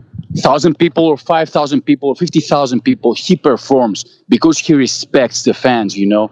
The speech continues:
There's never a chance that he'd be like, "Hey, man, I'm tired today, I'm not gonna do it," or anything like that. He goes out there. It's him and the band, actually. We, we are going out. It's a good team. And, uh, if,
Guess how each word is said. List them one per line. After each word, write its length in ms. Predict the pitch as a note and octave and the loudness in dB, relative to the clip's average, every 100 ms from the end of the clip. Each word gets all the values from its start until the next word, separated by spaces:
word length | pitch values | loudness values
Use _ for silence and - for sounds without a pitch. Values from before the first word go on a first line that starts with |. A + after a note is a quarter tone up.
| - _ _ | -10 _ _
There's 220 | A#2 A#2+ C#3 | 0 2 4
never 200 | D3+ D3+ | 2 0
a 40 | |
chance 320 | - D#3+ D3+ | 0 0 0
that 120 | C#3 - | -2 -2
he'd 180 | D#3+ C#3 | 0 2
be 60 | |
like, 220 | C#3+ D3 D3 | 2 2 0
"Hey, 160 | F#3 | 0
man, 400 | D#3 D3 E3 E3 - _ - - _ | 2 0 0 -2 -8 _ -20 -20 _
I'm 140 | C#3+ C3+ | -2 0
tired 300 | D3 C#3+ C3+ | 0 0 -2
today, 220 | B2 C#3 | -2 0
I'm 120 | C3+ | 0
not 160 | C#3 B2 | -2 0
gonna 200 | C3 A#2 | 0 0
do 180 | A#2+ C3 | 0 0
it," 100 | B2 | 0
or 140 | B2+ | 0
anything 260 | C#3+ B2+ A2 | -2 -2 -2
like 240 | F#2 F2 | -2 -4
that. 220 | E2+ E2+ - | -6 -6 -6
He 220 | - F#3+ | -2 0
goes 320 | C#3+ E3 C#3 | 2 2 2
out 260 | D3 C3 G#2+ | 0 -2 0
there. 240 | B2 B2+ - - _ | 0 0 -2 -14 _
It's 220 | A2 - | -4 -2
him 320 | - - G#3+ G3+ | -2 0 2 2
and 80 | |
the 80 | C3+ | 0
band, 340 | A#2+ F3 F#3+ E3 | 0 0 0 0
actually. 480 | C3 - C3 A#2 | -2 -2 0 2
We, 280 | G#2+ D#3 F3 | 2 0 0
we 260 | C3+ D#3 A3 | 0 2 2
are 80 | D#3+ | 0
going 380 | B2+ C#3+ A#2+ A#2 | 0 0 0 0
out. 340 | A2+ A2 G#2 | 0 -2 -4
It's 200 | A#2+ - | -4 -2
a 40 | |
good 320 | A2 B2 D#3 - | -2 0 0 0
team. 460 | - D3+ C#3 A#2 - _ _ _ - | 0 2 4 2 -4 _ _ _ -4
And, 260 | A#2+ B2 B2 | 2 4 2
uh, 640 | A#2+ A2+ A2+ A2 G#2+ G#2 - | 0 -2 -2 -2 -4 -4 -2
if, 280 | B2+ C3 | -2 -2